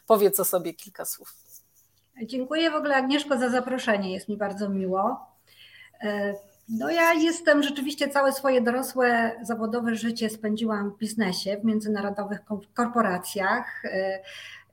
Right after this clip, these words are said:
Speaker 2: i też, e, przy, pracując, e, przy transformacji cyfrowej. Mm, świadczy-, to były firmy świadczące,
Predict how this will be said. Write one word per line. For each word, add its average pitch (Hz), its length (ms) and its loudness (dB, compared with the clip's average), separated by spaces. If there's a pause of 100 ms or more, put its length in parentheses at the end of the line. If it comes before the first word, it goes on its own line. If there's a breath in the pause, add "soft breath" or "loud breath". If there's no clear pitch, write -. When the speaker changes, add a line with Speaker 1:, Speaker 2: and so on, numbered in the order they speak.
Speaker 2:
i 247 200 -4
też, 262 480 2
e, 254 220 8
przy, 247 400 -2
pracując, 254 840 0
e, 226 480 4
przy 330 200 -2
transformacji 240 720 4
cyfrowej. 185 680 0 (300)
Mm, 208 340 -2
świadczy-, - 440 -4
to 233 80 -2
były 226 220 0
firmy 247 320 0
świadczące, 226 840 2